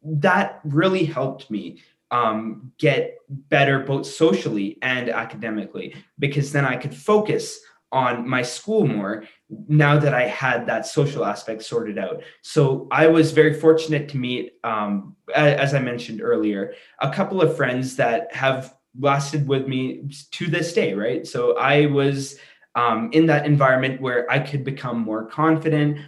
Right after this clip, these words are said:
I could start talking more in class. I could start even answering more questions without the fear of being judged as much because I had that welcoming community, um, present for me.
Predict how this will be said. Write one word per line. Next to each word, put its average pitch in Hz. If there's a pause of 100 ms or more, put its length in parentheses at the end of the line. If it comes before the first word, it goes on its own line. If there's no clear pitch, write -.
(140)
I 120
could 120 (180)
start -
talking 180
more 139
in 143
class. 156
I 117
could -
start -
even 143
answering 131
more 117
questions 127
without 123
the 143
fear 156 (180)
of 131
being 120 (100)
judged 190
as 120
much 107
because 127
I 104
had 113
that 110
welcoming 101 (260)
community, 107 (260)
um, 101
present 110
for -
me. 76